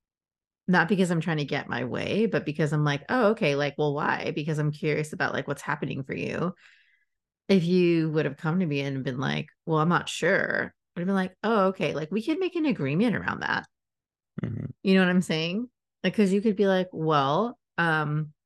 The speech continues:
Speaker 1: let me think about it." Or, like, "I'm not sure right now.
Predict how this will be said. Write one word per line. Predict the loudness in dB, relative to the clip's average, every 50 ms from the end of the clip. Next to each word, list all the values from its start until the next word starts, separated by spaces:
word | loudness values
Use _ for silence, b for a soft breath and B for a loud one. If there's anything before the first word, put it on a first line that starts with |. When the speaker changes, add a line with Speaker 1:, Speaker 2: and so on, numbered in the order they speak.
| _ _ _
Speaker 1:
let | -4 0
me | 0 0 0
think | 0 -2 -2 0 -2
about | -2 -2 -2 -4 -4 -6
it." | -6 -8 -8 -10 _ _ _ _ _ _ _ _ _ _ _ _ _ _ _ _ _ _ _ _ _
Or, | 2 4 4 4 4
like, | 4 4 2 2 0 -4 -8 _ _ _ _ _ _ _ -4
"I'm | -2 0 2
not | 0 0 0 -2
sure | -4 -2 0 2
right | 2 2 0 0
now. | 0 0 0 0 0 0 -2 -4 -8